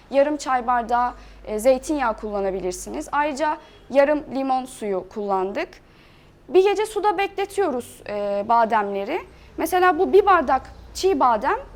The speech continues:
e, bir gece suda bekleyince şişiyor ve iki bardak haline geliyor. Kolaylıkla üzerine sıcak su dökerek kabuklarını soyuyoruz ve blenderdan geçirerek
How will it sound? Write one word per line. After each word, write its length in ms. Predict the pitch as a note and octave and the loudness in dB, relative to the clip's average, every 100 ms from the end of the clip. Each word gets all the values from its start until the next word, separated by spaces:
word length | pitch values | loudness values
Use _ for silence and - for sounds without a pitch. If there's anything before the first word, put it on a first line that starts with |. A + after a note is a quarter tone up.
| - | -14
e, 300 | A#3 A#3 A#3 C4+ | -10 -8 -2 2
bir 100 | F#4 | 2
gece 220 | D#4+ D4+ | 2 -4
suda 280 | - D#4 C#4 | -4 -4 -2
bekleyince 600 | D#4 - D#4+ C4 A#3+ E4 B4 - - | -2 -2 -4 -4 -4 -4 -4 -12 -16
şişiyor 480 | - F#4 - G#4 E4 | -4 -4 0 0 2
ve 120 | B4 | 0
iki 180 | A4+ A4+ | -2 2
bardak 360 | F#4 B3 G#3 A3+ | 4 4 2 -2
haline 320 | G3 F#3+ F#3 | -2 0 -2
geliyor. 420 | F#3 F3+ G3+ C#4 - - - - _ _ | -2 -6 -4 -2 -4 -8 -20 -20 _ _
Kolaylıkla 580 | - G4+ G#4 G4+ F#4 F4 | -2 2 4 2 -2 -4
üzerine 320 | F#4 F#4 F4+ | -2 0 0
sıcak 380 | F4+ F4+ F#4 F4+ | -2 -2 -2 -2
su 120 | - | -4
dökerek 420 | C4 B3 C4+ G#4+ - | -6 -6 -6 -8 -4
kabuklarını 520 | F#4 F4+ F4 D#4+ D#4 | -4 -2 -2 -2 -2
soyuyoruz 560 | - A3 G3+ G3+ B4 - - - | -2 -4 -4 -6 -8 -10 -16 -6
ve 100 | E4 | 2
blenderdan 600 | F#4+ F#4 D#4 C#4 A#3+ B3 | 4 4 2 -2 -2 -4
geçirerek 600 | C#4 - A#3 G#3+ E4 - | -6 -6 -2 -2 -2 -8